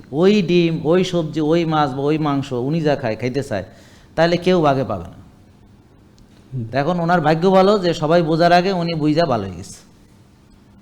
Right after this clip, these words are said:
Speaker 1: এখন যদি আঠারো কোটি লোক হঠাৎ করে বুঝা ফেলে, তাহলে কিন্তু আর ভালো হওয়ার সুযোগ কমে যাবে, ওর মারামারি কাড়াকাড়ি লেগে যাবে।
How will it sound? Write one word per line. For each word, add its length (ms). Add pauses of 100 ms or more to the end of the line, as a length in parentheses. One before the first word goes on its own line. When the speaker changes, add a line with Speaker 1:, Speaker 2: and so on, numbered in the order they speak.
(540)
Speaker 1:
এখন 240
যদি 140
আঠারো 300
কোটি 200
লোক 160
হঠাৎ 260
করে 160
বুঝা 280
ফেলে, 260
তাহলে 260
কিন্তু 340
আর 240
ভালো 260
হওয়ার 180
সুযোগ 360
কমে 160
যাবে, 200
ওর 140
মারামারি 440
কাড়াকাড়ি 380
লেগে 200
যাবে। 280